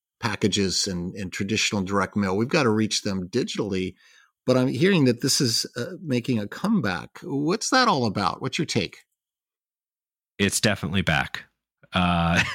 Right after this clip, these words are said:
Speaker 2: <laughs> that, that's one of the, I, I feel like when email came on board, the mailbox, the, the physical mailbox is what the email inbox is now,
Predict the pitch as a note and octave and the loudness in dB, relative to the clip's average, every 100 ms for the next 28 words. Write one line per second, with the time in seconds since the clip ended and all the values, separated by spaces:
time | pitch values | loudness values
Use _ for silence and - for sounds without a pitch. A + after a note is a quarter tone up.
0 | F3 - G3+ - - - - - E3 - | -2 0 -2 -4 -12 -10 -8 -6 -4 0
1 | B2 A#2 C3+ C3 - D3 B2+ A#2+ A2+ - | 0 2 0 0 2 4 6 4 2 0
2 | - D3 D#3 - C#3 - E3 F3 C3+ B2 | -2 0 0 0 0 2 2 4 4 2
3 | - A#2 A2 B2 D3 D3 C3 B2 A2 G2+ | 0 2 2 4 4 4 2 2 2 4
4 | F#2+ E2+ E2+ D#2+ D#2 E2 - _ _ _ | 2 2 2 4 2 -2 -10 _ _ _
5 | _ _ G2 G2 G2+ A2 A2 F2 E2 - | _ _ 2 4 4 4 2 0 -2 -2
6 | - - F#2+ - F#2+ B2+ B2 A2 G2 F#2+ | -2 0 -2 0 2 2 2 2 4 2
7 | F2+ F2 D#2+ - F2 F2 E2 E2 D#2 _ | 2 2 2 -2 -2 0 2 2 0 _
8 | _ G2+ F#2 G#2 F#2+ E2+ E2+ E2+ D#2+ - | _ 0 2 2 2 2 0 2 0 0
9 | - D#2+ F2 D#2 C#2+ - - | -2 0 0 0 -2 -6 -12